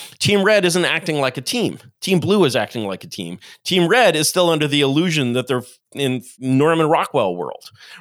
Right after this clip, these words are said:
right? You know, they're like, "Oh, I will speak up in my town meeting," you know, that famous, you know, "against, like, you know, turning my daughter into a boy, and I will speak up." And, you know, like, they actually believe in the system.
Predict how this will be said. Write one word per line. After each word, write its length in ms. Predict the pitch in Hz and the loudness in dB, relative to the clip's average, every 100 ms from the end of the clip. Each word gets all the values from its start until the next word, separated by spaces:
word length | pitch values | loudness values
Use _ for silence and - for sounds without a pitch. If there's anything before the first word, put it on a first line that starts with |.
| - | -2
right? 260 | 156 170 | 0 2
You 80 | 165 | 2
know, 380 | 165 160 160 160 | 2 4 4 4
they're 180 | 160 160 | 4 2
like, 180 | 165 160 | 2 2
"Oh, 280 | 208 208 151 | 2 4 2
I 120 | 175 | 2
will 180 | 180 170 | 0 -4
speak 320 | - 196 202 | -6 -6 -4
up 200 | 185 160 | -2 -2
in 100 | 143 | -2
my 300 | 151 151 147 | -2 -2 -4
town 340 | - 170 160 | -6 -4 -2
meeting," 260 | 160 156 120 | -2 -2 -2
you 80 | 123 | -2
know, 80 | |
that 200 | 123 117 - 117 | 0 -2 -4 -8
famous, 400 | 135 131 127 - | -4 -2 -2 -4
you 80 | 139 | -2
know, 180 | 127 120 | -2 -2
"against, 420 | 135 151 139 - | -2 -4 -4 -2
like, 180 | 143 - | -2 -2
you 100 | 139 | -2
know, 300 | 135 127 123 - - - - | 0 0 -2 -8 -20 -20 -6
turning 280 | 147 147 | -2 0
my 100 | 139 | 0
daughter 320 | 131 143 151 151 | 0 0 0 0
into 200 | 151 143 | 0 0
a 40 | |
boy, 560 | 123 156 139 107 98 87 | 2 2 2 2 0 0
and 120 | 120 | 0
I 100 | 139 | 0
will 160 | 143 | 0
speak 300 | 127 - 147 | -2 -6 -2
up." 180 | 143 - | -2 -2
And, 220 | 117 110 107 | -6 -8 -4
you 80 | 135 | -4
know, 140 | 120 - - - | -4 -8 -10 -4
like, 140 | 156 | -2
they 100 | 170 | 0
actually 440 | 147 185 - 165 | 0 -2 -2 -2
believe 480 | 139 135 151 202 175 | -2 -2 -2 0 0
in 100 | 143 | 0
the 80 | 117 | 0
system. 600 | - 98 - 98 95 | -2 -4 -6 -8 -10